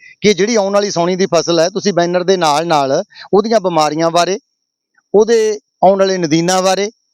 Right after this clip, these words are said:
ਜਿਹੜੇ ਵਿੱਚ ਆਉਣੇ ਆ, ਖਾਸ ਕਰਕੇ ਸਿੱਧੀ ਬਿਜਾਈ 'ਚ, ਵੀ ਉਹਦੇ ਵੀ ਫੋਟੋ ਨਾਲ ਲਾਇਆ ਕਰੋ। ਬਹੁਤ ਸੋਹਣੀ ਜਾਣਕਾਰੀ ਹੈ ਸਾਡੇ ਲਈ, ਸਾਡੇ ਲਈ ਸੁਧਾਰ ਹੋ ਗਿਆ। ਅਸੀਂ ਅੱਗੇ ਤੋਂ ਇਹਨੂੰ, ਅਹ, ਧਿਆਨ ਹਿੱਤ ਕਰਕੇ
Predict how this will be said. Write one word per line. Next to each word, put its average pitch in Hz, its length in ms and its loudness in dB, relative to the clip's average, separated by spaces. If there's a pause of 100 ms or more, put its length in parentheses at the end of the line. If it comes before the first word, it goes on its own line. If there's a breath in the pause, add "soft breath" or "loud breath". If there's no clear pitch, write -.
(100)
ਜਿਹੜੇ 185 180 2
ਵਿੱਚ 196 200 -2
ਆਉਣੇ 190 220 0
ਆ, 190 60 0
ਖਾਸ 175 220 -2
ਕਰਕੇ 185 200 -2
ਸਿੱਧੀ 202 280 -2
ਬਿਜਾਈ 185 280 -2
'ਚ, 170 100 -4
ਵੀ - 300 -2
ਉਹਦੇ 302 200 0
ਵੀ 311 100 -2
ਫੋਟੋ 262 340 0
ਨਾਲ 226 200 0
ਲਾਇਆ 156 260 -2
ਕਰੋ। 120 220 -2 (240)
ਬਹੁਤ 160 180 2
ਸੋਹਣੀ 240 180 0
ਜਾਣਕਾਰੀ 196 400 -2
ਹੈ 196 100 -2
ਸਾਡੇ 180 220 0
ਲਈ, 190 160 -4 (200)
ਸਾਡੇ 160 240 0
ਲਈ 185 80 -4
ਸੁਧਾਰ 185 340 -2
ਹੋ 202 100 -2
ਗਿਆ। 180 180 -2
ਅਸੀਂ - 440 -2
ਅੱਗੇ 175 180 0
ਤੋਂ 185 160 -2
ਇਹਨੂੰ, 165 380 -4
ਅਹ, - 480 -4
ਧਿਆਨ 170 260 -2
ਹਿੱਤ 165 200 -2
ਕਰਕੇ 160 460 0